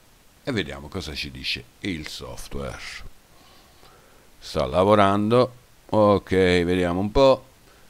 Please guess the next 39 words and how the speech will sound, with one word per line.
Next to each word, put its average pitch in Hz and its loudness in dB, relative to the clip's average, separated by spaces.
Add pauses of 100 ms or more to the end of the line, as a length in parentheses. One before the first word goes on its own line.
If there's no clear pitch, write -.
(680)
Analisi, 110 -4 (760)
e 170 2
mi 135 2
dice 95 -4
che 135 2
su 143 -2
Bari 113 6
Firenze, 80 -6 (380)
anche 117 -2
se 104 -2
qua 110 4
vedete 98 0
percentuale 101 0
di 90 -6
presenza 85 -6
è 104 -4
un 101 0
novanta, 80 -4
quell'altra 98 0
che 90 -2
avevamo 78 2
era 87 2
un 98 4
cento, 69 -2 (240)
preferisco 87 0
quella, 78 -4
però 139 6
andiamo 87 4
a 85 2
vedere, 87 6
può 73 -6
darsi 80 -2
pure 87 0 (520)
che 107 -4
la 98 -4
dà 95 -4
lo 107 -2
stesso, 73 -10
lambata, 78 -10